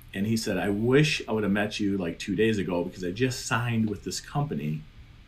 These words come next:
that guaranteed the sale of my home if indeed, uh, I buy a new construction home." Well, I happen to know that company.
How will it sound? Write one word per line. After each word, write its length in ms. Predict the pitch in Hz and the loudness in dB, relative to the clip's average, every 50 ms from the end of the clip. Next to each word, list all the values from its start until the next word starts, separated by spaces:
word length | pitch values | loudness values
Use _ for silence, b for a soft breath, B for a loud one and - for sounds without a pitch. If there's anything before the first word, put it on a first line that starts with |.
| - - - - - - - | -20 -20 -20 -20 -20 -10 -6
that 200 | 107 101 95 - - - - | -4 -4 -4 -4 -8 -16 -4
guaranteed 560 | - 123 135 147 151 151 147 - 131 123 123 | 0 2 4 4 4 4 4 4 2 2 2
the 60 | 117 110 | 0 -4
sale 360 | - - 120 113 113 113 113 | -4 -2 0 0 0 2 2
of 40 | 110 | 2
my 120 | 110 107 | 2 0
home 420 | 98 101 95 90 90 87 85 82 - - - - - - - - - - | 0 -2 -2 -2 -2 -2 -4 -6 -10 -14 -20 -20 -20 -20 -20 -20 -12 -4
if 180 | - 117 110 - | -2 -2 0 2
indeed, 640 | 107 98 95 - 117 120 123 123 123 127 127 127 - - - - - - - - - - - - - - - - - - - - - - - - - | 2 2 2 2 0 0 0 2 4 4 4 2 0 -2 -10 -18 -20 -20 -20 -20 -20 -20 -20 -20 -20 -20 -20 -20 -20 -20 -20 -20 -20 -20 -18 -12 -10
uh, 220 | - 82 78 76 - | -8 -6 -6 -4 0
I 120 | 113 120 | 0 0
buy 240 | 110 120 110 107 107 | 2 4 4 4 4
a 60 | 104 | 4
new 140 | 101 101 98 | 4 2 0
construction 460 | - 104 95 - 104 80 - - 78 | 0 -2 -4 -2 -4 -4 -4 -6 -8
home." 200 | 78 - - - - - - - - - - - - - - | -8 -8 -10 -10 -14 -16 -18 -20 -20 -20 -20 -20 -20 -20 -6
Well, 160 | - 120 110 | 2 2 4
I 140 | 104 92 123 | 4 4 4
happen 300 | 131 123 151 147 147 135 | 6 6 6 6 6 4
to 80 | 113 107 | 2 4
know 180 | 107 107 107 107 | 4 4 4 2
that 200 | 95 85 78 - | 2 2 0 -2
company. 440 | - 82 78 76 69 - - - | -4 -6 -4 -4 -8 -12 -14 -16